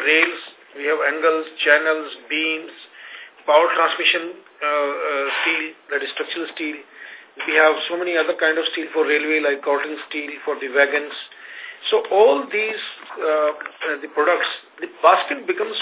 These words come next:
very large. So when we decide, we never decide on the basis of a particular set of baskets.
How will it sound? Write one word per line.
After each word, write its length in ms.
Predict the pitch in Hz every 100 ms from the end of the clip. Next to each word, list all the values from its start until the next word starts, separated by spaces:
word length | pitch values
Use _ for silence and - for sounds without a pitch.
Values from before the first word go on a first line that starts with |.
| -
very 240 | - 208
large. 320 | 107 - - - - - - - - - - - -
So 200 | 226 - 147
when 240 | 190 247
we 40 | 240
decide, 560 | 139 - 196 156 156 190 208
we 80 | 202
never 240 | 180 240
decide 480 | - - 147 160 185
on 80 | 170
the 80 | 175
basis 400 | 151 143 208 170
of 320 | 147 160 170
a 160 | 185
particular 400 | 175 147 170 185 196 -
set 160 | 208 208
of 160 | -
baskets. 400 | 110 - 214 -